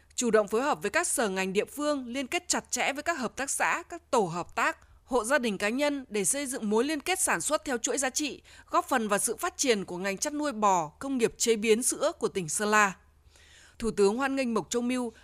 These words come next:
đã hoàn thành thủ tục đầu tư dự án, đầu tư bài bản, tin chắc ngày càng đúc rút được kinh nghiệm,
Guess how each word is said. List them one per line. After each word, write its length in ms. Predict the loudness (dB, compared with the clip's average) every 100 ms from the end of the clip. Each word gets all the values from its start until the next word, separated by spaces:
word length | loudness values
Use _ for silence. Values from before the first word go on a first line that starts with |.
| -2
đã 100 | 0
hoàn 280 | 4 2 2
thành 180 | -2 -2
thủ 140 | -2
tục 180 | -2 0
đầu 160 | 0
tư 180 | 0 -2
dự 160 | -4 0
án, 360 | 2 2 0 -6
đầu 160 | -4 -2
tư 180 | -4 -2
bài 240 | 2 4
bản, 320 | 4 2 2 -10 -20 -18 -6
tin 180 | -4 0
chắc 340 | 0 -2 -6
ngày 180 | -6 -2
càng 220 | 0 0
đúc 140 | -2 0
rút 160 | 0
được 120 | 0 -2
kinh 200 | -2 2
nghiệm, 220 | 2